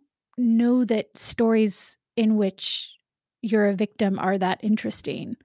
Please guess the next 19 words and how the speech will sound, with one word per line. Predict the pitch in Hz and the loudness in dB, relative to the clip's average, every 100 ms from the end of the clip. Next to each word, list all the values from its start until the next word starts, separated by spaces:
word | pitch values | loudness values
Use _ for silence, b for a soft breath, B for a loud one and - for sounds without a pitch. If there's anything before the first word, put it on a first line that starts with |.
| _ | _
There's | 226 208 | 0 0
very | - 247 254 | 0 0 2
little | 247 226 | 2 0
conflict | 214 - 208 208 220 208 220 | -2 0 2 2 0 -2 0
in | 202 | 0
someone | - 202 190 190 190 190 - _ _ - | 0 0 0 0 -2 -4 -8 _ _ -2
from | 240 | 0
a | |
storytelling | 220 - 320 262 - 247 226 190 196 | 0 -2 0 0 -2 -4 -2 0 0
perspective | 202 - 196 185 - 185 - b b | -2 -4 -4 -4 -2 -2 -4 b b
who | - 269 | 0 4
is | 254 233 | 4 4
constantly | - 220 202 - 202 190 185 | 2 2 2 2 -4 0 0
the | 185 | 0
victim | 180 170 - 190 196 - B B | -4 -6 -6 -4 -4 -6 B B
and | 202 196 | 2 4
is | 180 | 4
not | 214 208 - | 2 2 0
also | - 196 - 185 180 165 | -2 -2 -2 -2 0 -2